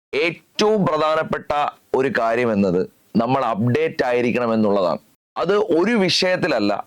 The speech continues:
എല്ലാ വിഷയത്തിലും നമ്മൾ അപ്ഡേറ്റ് ആയിരിക്കണം. എന്ന് വെച്ചാൽ കറന്റ് ട്രെൻഡ് എന്താണ് എന്ന് കൃത്യമായിട്ട്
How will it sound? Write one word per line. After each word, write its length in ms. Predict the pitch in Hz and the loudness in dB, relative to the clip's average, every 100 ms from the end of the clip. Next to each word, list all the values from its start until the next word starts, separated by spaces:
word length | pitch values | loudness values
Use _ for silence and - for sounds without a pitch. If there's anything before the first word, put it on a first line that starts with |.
| _ _ _ - | _ _ _ -8
എല്ലാ 360 | 113 135 156 170 190 160 | -2 0 0 0 0 0
വിഷയത്തിലും 580 | 131 143 135 131 139 - 113 | 0 -2 -2 -2 -4 -4 -4
നമ്മൾ 200 | 113 113 | 0 0
അപ്ഡേറ്റ് 360 | 107 104 107 98 | 0 0 0 0
ആയിരിക്കണം. 320 | 90 82 69 _ - | 0 -2 -4 _ -4
എന്ന് 160 | 147 165 | 0 0
വെച്ചാൽ 300 | 170 117 104 98 _ _ _ _ - | 0 -2 -4 -8 _ _ _ _ -6
കറന്റ് 480 | 135 147 175 180 180 - 135 | -2 0 0 2 0 -2 -4
ട്രെൻഡ് 460 | 139 151 175 156 139 | -2 0 0 0 0
എന്താണ് 560 | 135 135 127 117 120 - _ _ _ _ | 0 0 0 0 -2 -4 _ _ _ _
എന്ന് 240 | 120 135 135 135 | -2 0 -2 -2
കൃത്യമായിട്ട് 1000 | 123 - 151 151 139 139 143 110 - | -6 -4 -4 0 0 0 -2 -4 -2